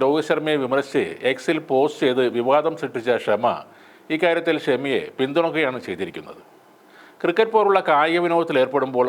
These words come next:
വ്രതം അനുഷ്ഠിക്കേണ്ടത് നിർബന്ധമല്ലെന്നാണ് ഷമ മുഹമ്മദ് പറയുന്നത്. പലരും ഈ അവസരത്തിൽ പറയുന്നത് അല്ലെങ്കിൽ ചൂണ്ടിക്കാണിക്കുന്നത് ദക്ഷിണാഫ്രിക്കൻ ഓപ്പണറായിരുന്ന ഹാഷിം അംല നോമ്പെടുത്തുകൊണ്ട്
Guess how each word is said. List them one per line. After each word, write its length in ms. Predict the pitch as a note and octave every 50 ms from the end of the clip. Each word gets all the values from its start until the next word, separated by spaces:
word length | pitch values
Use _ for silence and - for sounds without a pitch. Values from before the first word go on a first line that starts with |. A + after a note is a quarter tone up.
| A2+
വ്രതം 260 | B2 B2 B2 D3 D#3 D#3 D#3
അനുഷ്ഠിക്കേണ്ടത് 640 | C#3 B2 A2 - - C3+ B2 C3 B2+ B2 B2 A2 G#2 F2 - - - A2+
നിർബന്ധമല്ലെന്നാണ് 920 | C3 C3 D3 D3 D#3+ D#3+ D#3+ D3 B2+ A#2 A#2+ C3 C#3+ C3 A#2 G#2 F#2+ F2 E2 -
ഷമ 240 | - A2+ A2+ A#2+ B2+ B2+ C3
മുഹമ്മദ് 340 | B2 A#2 A#2+ A2 G#2+ - -
പറയുന്നത്. 400 | F2+ D2+ - E2 E2+ - - - - - - - - - _ _
പലരും 280 | - F3+ G3 A3 B3 A#3 G#3+ F#3
ഈ 20 | E3+ F3+ G3
അവസരത്തിൽ 380 | G3+ E3+ - G3 F#3 F3 F#3 E3+ D#3
പറയുന്നത് 380 | D#3 C3+ C3+ C#3+ D3 D3+ D3+ D3 C#3
അല്ലെങ്കിൽ 240 | C3+ C#3+ C3+ C#3+ C#3 C3+
ചൂണ്ടിക്കാണിക്കുന്നത് 760 | - C3 C3+ C#3+ D#3+ D3 D3+ C#3 C#3 C3+ C#3 C3 C3+ A#2 C3 G2+ F#2+ - - - - - - - - B2+
ദക്ഷിണാഫ്രിക്കൻ 640 | D#3 D3+ - - F#3+ F#3+ F3+ F3+ F3+ F3 F3+ F3 E3+ - A#2+
ഓപ്പണറായിരുന്ന 600 | B2+ C3 C3 D#3 D3+ D3 D3+ C#3 C3+ C3 C3 B2+ B2 C3
ഹാഷിം 380 | B2+ C3+ D3 - - F3+ F3 D3+ C3+ A2+
അംല 180 | A2+ A#2+ B2 G#2+ - - - - - - - - - - C3+
നോമ്പെടുത്തുകൊണ്ട് 680 | D3+ E3 F#3+ G3+ F3+ F#3 E3 E3 - D#3 D3 C#3 C3+